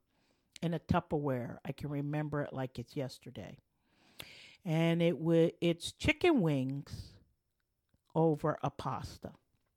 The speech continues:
So that's our first recipe, and it's delicious. So you take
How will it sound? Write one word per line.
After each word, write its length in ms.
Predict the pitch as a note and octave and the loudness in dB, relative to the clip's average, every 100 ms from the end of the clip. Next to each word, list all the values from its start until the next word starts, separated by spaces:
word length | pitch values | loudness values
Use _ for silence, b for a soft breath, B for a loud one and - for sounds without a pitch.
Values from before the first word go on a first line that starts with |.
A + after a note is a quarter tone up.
| _ _ _ _ _ _ | _ _ _ _ _ _
So 180 | - A3+ | -6 -4
that's 220 | B3+ - | -4 -2
our 60 | C#4+ | 2
first 340 | C#4 C#4 - | 6 4 4
recipe, 500 | B3 A#3+ F#3 D#3 - | 2 2 -2 -4 -2
and 160 | F#3 F3+ | -2 0
it's 140 | D#3+ - | -2 -2
delicious. 580 | E3 D#3 D3+ - - - B B B B B B - | 0 0 0 -4 -16 -18 B B B B B B -14
So 680 | - D#4 D4+ A3+ A3 C#4 - _ _ _ - B B | 0 8 10 10 8 4 -2 _ _ _ -18 B B
you 200 | G3+ B3 | 4 4
take 760 | A#3+ - - A3 G#3 G#3 - - | 8 6 8 6 6 4 -2 -20